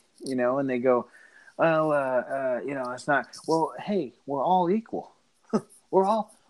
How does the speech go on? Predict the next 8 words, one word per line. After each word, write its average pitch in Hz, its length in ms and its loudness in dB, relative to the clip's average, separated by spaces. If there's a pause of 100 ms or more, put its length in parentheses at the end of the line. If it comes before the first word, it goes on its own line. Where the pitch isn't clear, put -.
we're 156 120 2
all 160 200 0
a 120 40 -4
hundred 185 400 -6
percent 160 480 -4
equal. 143 560 -2 (420)
So, 131 420 4 (540)
uh, 120 320 2